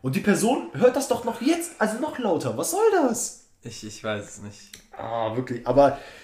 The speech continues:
Speaker 1: gut, dass du es ansprichst mit Thema, äh, auf Mitmenschen achten. Das ist nämlich jetzt wieder der Übergangsboss. Ich hatte nämlich, äh, sehr, sehr, sehr, sehr viel,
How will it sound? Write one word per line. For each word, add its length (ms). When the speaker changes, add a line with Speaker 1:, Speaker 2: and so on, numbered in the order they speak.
Speaker 1:
gut, 160
dass 120
du 40
es 60
ansprichst 380
mit 280
Thema, 480
äh, 340
auf 140
Mitmenschen 420
achten. 400
Das 200
ist 80
nämlich 180
jetzt 140
wieder 180
der 100
Übergangsboss. 760
Ich 200
hatte 220
nämlich, 500
äh, 380
sehr, 400
sehr, 240
sehr, 220
sehr 120
viel, 460